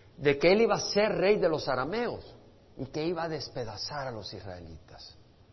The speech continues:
Entonces, Eliseo, que era israelita, cuando profetizó eso, estaba conmovido, y usted lo puede ver en Segunda Reyes ocho.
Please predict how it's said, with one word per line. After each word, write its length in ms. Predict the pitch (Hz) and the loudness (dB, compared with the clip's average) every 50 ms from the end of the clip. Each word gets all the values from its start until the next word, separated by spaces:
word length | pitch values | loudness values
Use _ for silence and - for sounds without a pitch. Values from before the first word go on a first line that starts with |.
| - - - - - - - - - | -20 -20 -20 -20 -20 -20 -20 -18 -14
Entonces, 420 | - 113 - - 170 170 165 - - | -12 -6 0 2 2 2 2 0 -2
Eliseo, 480 | 147 127 117 107 - - 170 220 208 - | -2 -2 -2 -2 0 2 2 2 2 2
que 100 | - 156 | 2 0
era 80 | 180 | 0
israelita, 560 | 180 135 123 113 101 101 143 214 226 - 139 113 | 0 0 0 0 0 0 -2 -2 -2 -2 -4 -4
cuando 280 | 117 113 107 107 - | -4 -4 -8 -6 -6
profetizó 500 | - 104 101 107 98 - 101 101 95 - 170 | -6 -8 -8 -8 -10 -10 -12 -12 -10 -10 -10
eso, 200 | 180 170 185 170 | -10 -10 -10 -12
estaba 500 | 131 - - - - 120 156 165 180 160 | -12 -14 -14 -12 -10 -8 -6 -6 -6 -4
conmovido, 520 | - 151 135 123 117 117 139 196 220 208 | -4 -2 -2 -2 -2 -2 -2 0 0 0
y 40 | 175 | 0
usted 180 | 147 - - - | -2 -4 -4 -4
lo 120 | 185 180 | -4 -2
puede 180 | - 180 170 170 | -2 0 0 0
ver 80 | 175 | 0
en 60 | 170 135 | 0 -2
Segunda 320 | - 147 151 160 156 143 | -4 -4 -4 -2 -2 -4
Reyes 360 | 143 147 143 139 131 131 - | -2 -2 -4 -4 -6 -6 -6
ocho. 260 | 190 175 - - - | -8 -8 -8 -10 -16